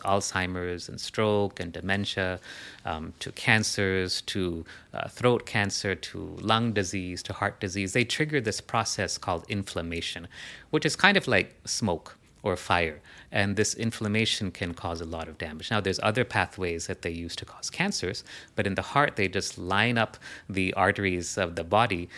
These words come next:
and it, it's like a parade where everything has gone wrong. They just create blockages, and that leads to heart attacks, which is what I was seeing on a regular basis in my cardiology practice.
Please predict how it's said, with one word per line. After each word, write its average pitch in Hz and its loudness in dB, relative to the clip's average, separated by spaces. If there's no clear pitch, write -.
and 90 2
it, - 0
it's - -4
like 98 4
a 95 0
parade 104 4
where 90 0
everything 92 -2
has 85 -6
gone 87 -2
wrong. 90 0
They 90 -2
just - -2
create 90 -4
blockages, 82 -4
and 92 -2
that 87 -2
leads 87 -6
to 90 -6
heart 87 -2
attacks, - -6
which - -6
is 82 -8
what 85 -6
I 98 0
was 92 0
seeing 80 -6
on 80 -12
a 80 -12
regular 85 -6
basis 120 0
in 82 -6
my 82 -8
cardiology 80 -8
practice. - -12